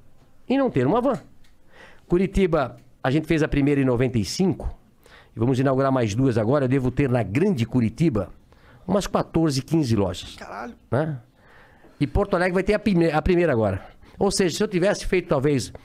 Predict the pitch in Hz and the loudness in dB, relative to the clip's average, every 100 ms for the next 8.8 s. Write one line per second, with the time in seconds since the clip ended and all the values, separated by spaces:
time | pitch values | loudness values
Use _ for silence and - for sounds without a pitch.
0 | - - 127 156 - 123 131 131 104 92 | -18 -4 0 0 0 0 2 2 0 -4
1 | - - - - 120 160 147 151 208 151 | -8 -20 -20 -6 -2 0 2 2 2 2
2 | 107 - 151 139 117 107 117 113 101 127 | 0 -2 0 0 0 -2 0 2 2 0
3 | 107 98 147 139 - - - - - 123 | 0 0 0 0 -4 -12 -20 -20 -6 -2
4 | 120 101 98 180 117 - - - - 156 | 0 0 2 0 0 -4 -18 -20 -4 -2
5 | 196 - - - - - 185 226 220 240 | -2 -6 -20 -20 -8 -4 0 0 2 0
6 | 233 196 127 - 156 - 160 165 151 160 | 0 0 -2 -2 -6 -2 -2 0 2 0
7 | 123 151 117 104 170 180 117 87 - 180 | 0 -2 0 2 2 2 0 -2 -4 0
8 | 233 196 131 113 170 147 104 - | 2 2 2 2 2 2 -2 -6